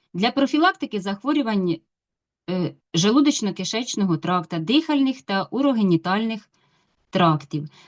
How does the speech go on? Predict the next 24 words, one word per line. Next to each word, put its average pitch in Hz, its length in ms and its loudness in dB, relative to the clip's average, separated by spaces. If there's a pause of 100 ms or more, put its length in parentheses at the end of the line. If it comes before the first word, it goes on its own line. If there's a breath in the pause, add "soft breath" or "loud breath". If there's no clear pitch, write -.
при 269 180 6
синдромі 311 480 4
хронічної, 254 960 -2
е, 190 220 -2
втомлюваності 233 1040 0 (360 soft breath)
і 240 200 -2
як 226 240 0
у 220 80 -4
восстановлюючий 226 760 -4
період 302 460 2
після 196 300 -6
перенесених 185 680 0
захворювань. 147 760 -4 (520 soft breath)
Він 285 320 8
дуже 269 240 0
благотворно 285 580 0
впливає 226 480 -2
та 220 180 0
оказує 233 380 -4
бактерицидну 214 720 -2
дію 247 380 4
і 202 120 2
ефективно 220 640 2
виводить 160 560 -4